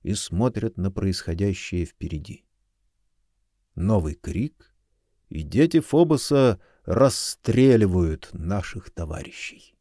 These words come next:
Пронзенные детские тела падают в пыль с открытыми глазами, взирая на чужое небо.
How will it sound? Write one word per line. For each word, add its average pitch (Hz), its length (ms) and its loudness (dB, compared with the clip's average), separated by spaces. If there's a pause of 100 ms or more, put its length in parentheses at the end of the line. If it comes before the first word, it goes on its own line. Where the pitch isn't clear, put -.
(1400)
Пронзенные 113 720 4
детские 104 440 0
тела 104 300 0
падают 95 440 0
в - 100 -20
пыль 113 260 2
с - 120 -8
открытыми 90 480 -4
глазами, 87 680 0 (460)
взирая 92 580 0
на 85 140 -2
чужое 87 460 -2
небо. 85 380 -4